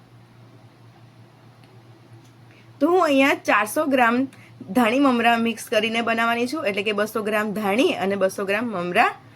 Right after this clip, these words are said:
તો જેવું તેલ ગરમ થાય એટલે તેમાં આપણે સિંગદાણા ઉમેરીશું અને સિંગદાણાને આપણે સરસ ઉપરથી ક્રિસ્પી બને ત્યાં સુધી સાંતળવાના. પંદરથી સત્તર સેકન્ડમાં આપણા સિંગદાણા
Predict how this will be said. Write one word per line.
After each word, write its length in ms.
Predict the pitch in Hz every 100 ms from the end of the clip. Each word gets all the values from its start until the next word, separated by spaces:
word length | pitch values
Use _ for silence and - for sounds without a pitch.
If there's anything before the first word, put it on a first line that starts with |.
| - -
તો 120 | -
જેવું 320 | 202 220 226 262
તેલ 240 | 254 262
ગરમ 260 | 285 320 381
થાય 280 | 359 240 -
એટલે 180 | 185 208
તેમાં 320 | 240 247 330
આપણે 240 | 254 202 269
સિંગદાણા 520 | 269 254 220 196 196
ઉમેરીશું 560 | 190 190 196 196 190 185 - - - - - - - - - - - - - _ _ -
અને 140 | 208 233
સિંગદાણાને 600 | 240 294 330 330 320 339 370
આપણે 260 | 233 233 302 - - - -
સરસ 320 | 254 247 277 -
ઉપરથી 440 | 247 247 247 269
ક્રિસ્પી 460 | 254 240 240 - 254
બને 260 | 262 302 254 180 -
ત્યાં 220 | 196 220
સુધી 300 | 233 196 269
સાંતળવાના. 600 | 269 190 202 202 208 247 - -
પંદરથી 440 | 240 254 277 311
સત્તર 300 | 277 240 247
સેકન્ડમાં 460 | 254 233 302 330 254
આપણા 260 | 202 214 214
સિંગદાણા 440 | 220 247 294 247